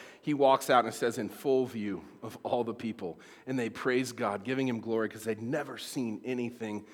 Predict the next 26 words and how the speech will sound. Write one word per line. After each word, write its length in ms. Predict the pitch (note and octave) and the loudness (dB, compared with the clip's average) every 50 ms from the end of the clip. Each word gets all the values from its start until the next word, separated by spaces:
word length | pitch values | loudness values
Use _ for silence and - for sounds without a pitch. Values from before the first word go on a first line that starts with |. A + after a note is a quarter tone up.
| - - - | -20 -20 -12
like 320 | - A2+ A2 G2+ G2 - - | -6 -2 -2 -2 -2 -4 -6
this 420 | G2+ G2 F#2+ F#2 - - - - - - F#2 | -6 -6 -4 -4 -6 -8 -8 -10 -12 -14 -14
before. 480 | F#2+ F2 - - F#2 E2+ E2 C#2+ C#2 - - - - - - - _ - - - - _ _ _ _ - | -14 -12 -8 -8 -6 -6 -6 -6 -10 -12 -18 -20 -20 -20 -20 -20 _ -20 -20 -20 -20 _ _ _ _ -10
Imagine 380 | A#2 C3 D3 D3+ E3+ E3+ E3 D#3 | -6 -4 -2 -2 -2 0 0 0
the 80 | A#2+ G#2+ | -2 -2
first 360 | - - A2+ A2+ - - - | -2 -2 -2 -2 -4 -6 -6
time 280 | A2+ G2+ G2+ G2+ G2 | -4 -2 -2 -2 -4
you 140 | G2+ G#2 G#2 | -4 -6 -6
saw 240 | - - - G#2 G2+ | -6 -4 -2 -2 -2
the 80 | F#2 E2+ | -4 -4
hand 220 | D2+ G2 F#2+ G2 | -8 -8 -8 -8
of 100 | F2+ - | -8 -8
God 260 | - D#2+ D#2+ E2 E2 | -10 -10 -10 -10 -10
move 300 | F2 E2+ F2 F2 F2 E2 | -10 -10 -10 -10 -10 -12
in 80 | D#2+ D#2+ | -12 -12
your 140 | F2 E2+ E2 | -10 -10 -8
life 440 | D#2 D2+ D2 C#2 - - - - - - - - | -6 -8 -8 -8 -10 -14 -16 -16 -18 -20 -16 -12
and 120 | G#2+ G#2+ | -8 -6
what 200 | G#2 A2 A#2 A2+ | -4 -4 -4 -2
that 200 | A#2 A#2 G#2+ - | -2 -4 -4 -4
feeling 540 | - - - - - A#2+ A#2+ A2 G#2+ G#2+ G#2 | -8 -16 -12 -6 -2 -2 0 0 -2 -2 -2
was 120 | G2+ G2+ G2 | -4 -4 -4
like. 220 | - - - - - | -4 -8 -8 -8 -10
"Oh 120 | D3 D3+ | -8 -8
my 200 | C#3 A#2 G#2 G#2 | -8 -8 -10 -12
gosh, 440 | G2+ G#2 - - - D#3+ - - | -12 -10 -4 2 2 2 2 0